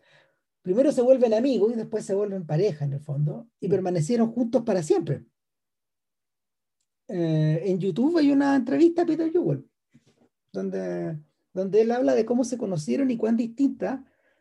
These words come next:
es la forma en que, en que esa amistad aparece reflejada en, en la película.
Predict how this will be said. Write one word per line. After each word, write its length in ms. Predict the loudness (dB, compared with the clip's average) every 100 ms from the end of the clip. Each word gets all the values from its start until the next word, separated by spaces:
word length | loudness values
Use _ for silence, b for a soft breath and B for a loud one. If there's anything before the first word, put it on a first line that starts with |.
| b
es 120 | -2
la 140 | 0 -2
forma 300 | -4 -2 -4
en 120 | -4
que, 520 | 0 0 2 -2 -6 _ _ _ -20 -20 _ _ _ -10
en 180 | -10
que 640 | -2 2 4 2 2 0 0
esa 180 | -2 0
amistad 340 | -2 -2 -2
aparece 300 | 0 -2 -2
reflejada 580 | -6 -6 -8 -4 0 0
en, 300 | 0 -4 -8
en 100 | -4
la 100 | -4
película. 420 | -2 -4 -6 -12